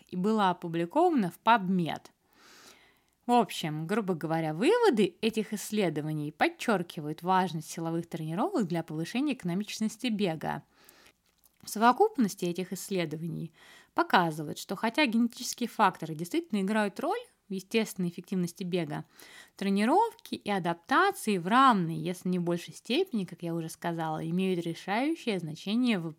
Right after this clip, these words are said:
эко-, определении экономичности бегуна. Они бросают вызов распространённым заблуждениям,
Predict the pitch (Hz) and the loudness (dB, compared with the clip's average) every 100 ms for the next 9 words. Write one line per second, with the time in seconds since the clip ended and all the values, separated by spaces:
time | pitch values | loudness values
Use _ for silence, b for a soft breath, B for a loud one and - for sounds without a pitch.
0 | _ 170 170 165 156 160 165 190 208 - | _ -12 -8 -8 -6 -4 -2 0 -2 -2
1 | 165 165 170 - - - 170 175 175 180 | -6 -4 -6 -8 -20 -18 -8 -6 -2 -2
2 | - 156 _ _ B B B B B B | -4 -12 _ _ B B B B B B
3 | B - 185 285 294 269 285 269 240 226 | B -2 2 4 4 2 2 2 2 2
4 | 466 330 - 180 - - - 214 359 415 | 4 2 0 -8 -8 -10 -2 0 2 2
5 | 311 285 330 370 254 202 160 147 139 147 | 2 4 6 6 6 4 2 -2 -6 -8